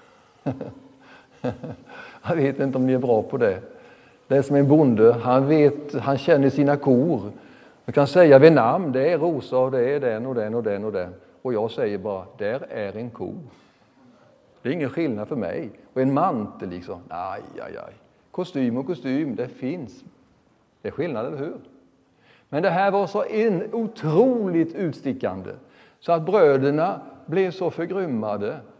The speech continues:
över att inte de hade såna fina klädnader. Och det här gjorde ju att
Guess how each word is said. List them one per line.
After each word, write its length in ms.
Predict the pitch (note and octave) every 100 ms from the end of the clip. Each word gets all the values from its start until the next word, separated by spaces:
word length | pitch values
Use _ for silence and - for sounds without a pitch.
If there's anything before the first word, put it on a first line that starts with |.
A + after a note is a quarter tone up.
| -
över 220 | C#3+ D#3
att 260 | E3 E3 G3+
inte 260 | D#3+ F#3
de 360 | D#3+ D#3 G3+ G3+
hade 320 | E3 F3+ D#3
såna 640 | D3+ E3 D#3 F#3 G3 F#3+ C#3 -
fina 400 | - F#3+ B2+ A#2
klädnader. 640 | - C3 A#2 F2+ E2+ D#2+ G2 - _ _ _ _ _ _ _ _ _ _ _ _ _
Och 100 | -
det 60 | F#3
här 140 | F3+
gjorde 340 | F#3+ G#3 D3+ A#2+
ju 240 | B2 B2 B2 - - _ _ _
att 460 | C#3+ C#3+ C#3+ -